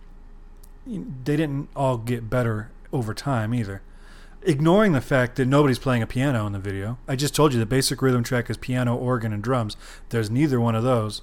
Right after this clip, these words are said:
Well, there might have been in one of the videos, now that I'm thinking about it. But it's clearly not a live recording. I mean, who do you think you're fooling? Just 'cause the violas aren't on there, you're not fooling anybody. B B C apparently agreed with me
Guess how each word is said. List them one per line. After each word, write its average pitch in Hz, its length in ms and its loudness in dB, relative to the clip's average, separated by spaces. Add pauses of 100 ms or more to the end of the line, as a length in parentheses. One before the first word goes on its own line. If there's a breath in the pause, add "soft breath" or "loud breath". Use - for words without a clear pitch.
Well, 165 260 2
there 160 220 -2
might 139 200 2
have 117 100 -2
been 110 280 -4 (680)
in 120 160 -2
one 113 160 0
of 107 60 -2
the 98 140 -6
videos, 98 360 -8
now 117 140 -2
that 107 100 -4
I'm 107 80 -4
thinking 104 280 -8
about 92 220 -8
it. - 80 -12 (960 soft breath)
But 202 100 12
it's 180 100 8
clearly 139 320 4
not 110 180 0
a 104 40 -4
live 95 220 -4
recording. 87 400 -12 (880)
I 135 60 -2
mean, 131 160 2
who 135 120 6
do 131 60 6
you 127 80 4
think 117 260 -4
you're - 80 -14
fooling? 107 220 -2
Just 104 160 -6
'cause 117 140 0
the 113 80 0
violas 113 420 2
aren't 110 140 0
on 110 100 -2
there, 104 220 -4 (340 loud breath)
you're 120 100 2
not 123 220 4
fooling 113 300 -2
anybody. 104 340 -2 (400 loud breath)
B 139 100 2
B 147 100 2
C 139 200 2
apparently 120 380 0
agreed 104 240 -4
with 101 120 -8
me 127 240 0